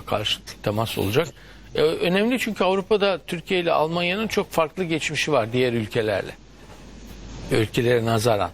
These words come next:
çok farklı geçmişi var. İttifak geçmişi var, kavga <laughs> geçmişi var, var yani. Şimdi de neden? Çünkü burada ilişkili oldukları toplumlar var. Türk Yahudi toplumu var, Rum toplumu var,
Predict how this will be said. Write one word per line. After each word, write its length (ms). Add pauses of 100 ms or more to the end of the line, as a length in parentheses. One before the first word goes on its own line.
(140)
çok 200
farklı 340
geçmişi 460
var. 160 (400)
İttifak 480 (160)
geçmişi 460
var, 200 (100)
kavga 440
<laughs> 60
geçmişi 500
var, 280
var 180
yani. 380 (640)
Şimdi 520
de 220 (640)
neden? 320 (140)
Çünkü 360
burada 360
ilişkili 500
oldukları 440
toplumlar 540
var. 160 (1400)
Türk 240
Yahudi 280
toplumu 440
var, 160 (260)
Rum 160
toplumu 480
var, 160